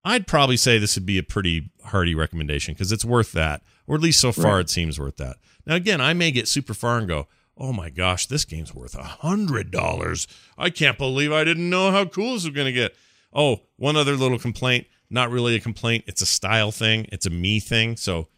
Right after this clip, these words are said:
Speaker 1: take this as it is. It's about me
Speaker 2: Mm-hmm.
Speaker 1: here. I think the art style of the cutscenes, which is a lot of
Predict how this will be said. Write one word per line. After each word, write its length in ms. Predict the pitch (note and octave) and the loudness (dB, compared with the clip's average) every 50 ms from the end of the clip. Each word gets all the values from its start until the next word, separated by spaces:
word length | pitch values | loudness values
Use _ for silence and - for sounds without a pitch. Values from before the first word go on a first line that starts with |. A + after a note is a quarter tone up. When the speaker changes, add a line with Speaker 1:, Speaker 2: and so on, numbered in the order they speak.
| _ - | _ -6
Speaker 1:
take 260 | - - A#2 - - | -2 -2 -2 -2 -2
this 200 | - A#2 - - | -2 -2 0 0
as 180 | A#2 G#2+ A2 G#2+ | 0 0 0 0
it 100 | A2+ A2 | 0 0
is. 340 | G#2+ G#2+ A2+ A2+ A2 - - _ _ _ | 0 0 0 -2 -2 -6 -8 _ _ _
It's 180 | - F#2 - - | -10 -8 -8 -8
about 320 | - - F#2+ F#2+ G2 - | -6 -4 -4 -4 -4 -4
me 200 | G#2 G#2 G2+ G#2+ | -2 -2 0 0
Speaker 2:
Mm-hmm. 100 | G#2+ A2 | 0 0
Speaker 1:
here. 260 | A2+ A2+ A2+ A#2+ C3+ - _ _ _ _ _ _ _ _ _ _ _ _ _ _ _ _ _ _ _ _ _ | 0 -2 -2 -4 -8 -12 _ _ _ _ _ _ _ _ _ _ _ _ _ _ _ _ _ _ _ _ _
I 140 | G#2+ A2+ A#2 | -2 -2 0
think 240 | - C3+ C3 A#2+ | 0 -2 -4 -2
the 100 | - A2+ - | -4 -6 -6
art 260 | - B2 B2+ B2 - | -4 -4 -4 -2 0
style 400 | - - C3 B2 B2+ B2 A#2+ A#2+ | 0 2 4 4 4 4 4 2
of 100 | A2 F2+ | 0 -2
the 60 | F2 | -6
cutscenes, 680 | - - - A#2 - - - - C3+ C3 C3 C3 C3 A2 | -6 -2 -2 -2 0 0 0 2 2 2 0 0 0 -2
which 180 | G#2 F#2+ - G2 | -4 -2 -2 -2
is 80 | F#2 | -2
a 60 | G2 G2 | -2 0
lot 260 | F#2+ G2 G2+ G2+ G2 | 2 2 2 2 2
of 320 | F#2+ F#2 F2+ F2+ - - | 0 0 -2 -6 -10 -14